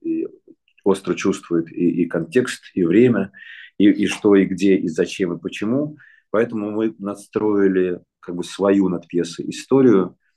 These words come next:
и она очень созвучна с нами. У нас получился театр в театре, и на какой-то заброшенной станции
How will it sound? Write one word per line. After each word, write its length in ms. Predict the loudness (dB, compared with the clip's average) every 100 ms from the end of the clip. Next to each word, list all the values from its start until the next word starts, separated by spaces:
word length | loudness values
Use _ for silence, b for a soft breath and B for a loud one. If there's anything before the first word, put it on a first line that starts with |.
| _ _ -4
и 80 | 0
она 160 | 0
очень 200 | -2 -4
созвучна 520 | -2 -2 -4 -8 -8
с 120 | -8 -4
нами. 420 | -2 -2 -6 -10
У 100 | -10
нас 240 | -6 -6 -2
получился 580 | 0 0 2 -2 -2
театр 380 | -2 0 0 -2
в 80 | -8
театре, 560 | 0 4 2 0 -6 -4
и 400 | -4 -4 -2 -4
на 160 | -8
какой-то 400 | -10 -8 -8 -8
заброшенной 720 | -6 -4 -2 -6 -6 -16 -20
станции 720 | -8 -4 -4 -4 -10 -10 -10